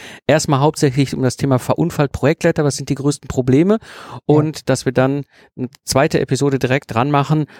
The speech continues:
Speaker 1: wo wir einfach mal auch für genau diese Gruppe, die du beschrieben hast,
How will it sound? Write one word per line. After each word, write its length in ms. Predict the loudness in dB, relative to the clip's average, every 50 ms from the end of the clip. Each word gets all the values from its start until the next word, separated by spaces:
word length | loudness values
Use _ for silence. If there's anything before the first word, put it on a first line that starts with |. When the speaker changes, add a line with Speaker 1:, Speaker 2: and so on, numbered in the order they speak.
| -12 -2
Speaker 1:
wo 120 | 0 2 2
wir 80 | 2 2
einfach 240 | 2 0 -2 0
mal 220 | 2 2 2 4 4
auch 240 | 2 0 0 -4 _
für 160 | -6 -6 -4
genau 380 | -2 0 2 2 4 2 2
diese 260 | 2 2 2 2 2 0
Gruppe, 240 | 0 -2 -4 -2
die 100 | -2 0
du 100 | 0 0
beschrieben 500 | 0 0 -2 -2 0 -2 -2 0 0 0 0
hast, 240 | 0 0 0 -4